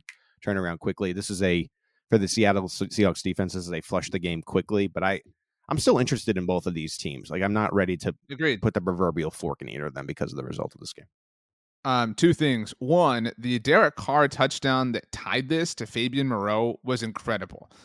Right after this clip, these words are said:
Speaker 2: Like, he really, I mean, there are moments where you're like, "This is it." Like, you know what I'm saying? Like, like, he, he
Speaker 1: That's
Speaker 2: has
Speaker 1: the story
Speaker 2: Fran-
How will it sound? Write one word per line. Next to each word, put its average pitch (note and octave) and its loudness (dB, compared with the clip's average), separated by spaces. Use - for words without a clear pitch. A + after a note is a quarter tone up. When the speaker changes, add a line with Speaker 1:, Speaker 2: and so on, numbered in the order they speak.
Speaker 2:
Like, C3 2
he A#3+ 2
really, A3 2
I D#3 2
mean, D3+ -2
there E3+ 6
are B3+ 8
moments G3 4
where C#3+ 2
you're C#3+ 4
like, C3+ 2
"This F#3+ 4
is F3 0
it." C4+ 4
Like, C#3+ 2
you E3+ 2
know G#3 4
what G#3+ 4
I'm G#3 0
saying? A3+ 4
Like, E3 4
like, D#3+ 2
he, D3+ -10
he E3+ 2
Speaker 1:
That's E3+ 2
Speaker 2:
has A3+ 6
Speaker 1:
the C3+ 0
story B2 0
Speaker 2:
Fran- G3 6